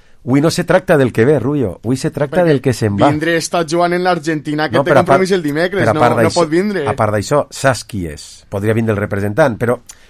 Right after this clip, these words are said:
Speaker 1: així com altres fitxatges dius, «Joder, pot ser este, a veure si ve el representant, este qui representa, a veure si ve el jugador». No, així està clar qui ve. La clau és qui, qui va,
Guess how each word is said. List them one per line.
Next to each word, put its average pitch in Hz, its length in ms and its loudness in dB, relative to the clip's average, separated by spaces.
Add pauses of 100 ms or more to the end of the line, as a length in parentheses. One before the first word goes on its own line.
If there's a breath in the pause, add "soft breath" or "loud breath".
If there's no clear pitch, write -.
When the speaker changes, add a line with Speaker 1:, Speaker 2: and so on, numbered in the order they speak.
(160 loud breath)
Speaker 1:
així 110 180 -2
com 170 240 0
altres 165 180 -4
fitxatges 156 460 -2
dius, 147 400 -2
«Joder, 143 260 -2
pot 147 160 -2
ser 143 160 -2
este, 160 220 -4
a - 20 -2
veure 135 140 -4
si - 100 -6
ve 143 80 -6
el 139 60 -6
representant, 139 500 -4
este 147 240 -6
qui 165 120 -6
representa, 147 480 -4
a 127 40 -2
veure 143 140 -6
si - 80 -8
ve 151 80 -4
el 147 100 -2
jugador». 143 320 2 (600 soft breath)
No, 151 120 0
així 143 160 -2
està 170 220 -2
clar 151 180 2
qui 113 140 -2
ve. 80 160 -4 (760 soft breath)
La 95 180 -8
clau 123 240 -4
és - 80 -6
qui, - 200 -10
qui 139 220 0
va, 131 140 2